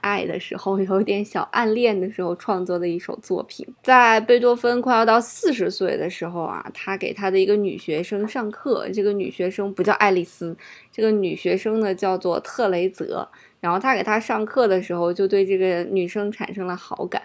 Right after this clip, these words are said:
所以就在一个这个天气晴朗、心情愉快的这么一天，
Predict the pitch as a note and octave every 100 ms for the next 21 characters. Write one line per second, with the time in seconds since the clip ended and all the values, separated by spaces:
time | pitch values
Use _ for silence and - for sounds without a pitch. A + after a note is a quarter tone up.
0 | G3+ - F3+ F3 E3 F#3+ E3+ F2 F2 -
1 | - E3 - C#3+ E3+ F3+ E3 - - -
2 | F3+ E3 - - F#3 F3+ - F#3 - D#3
3 | E3 F3+ F#3 - F3+ - F3+ F3+ D#3 -
4 | - G#3+ D3+ D#3 F#3 E3+ E3 E3+ - E3+
5 | E3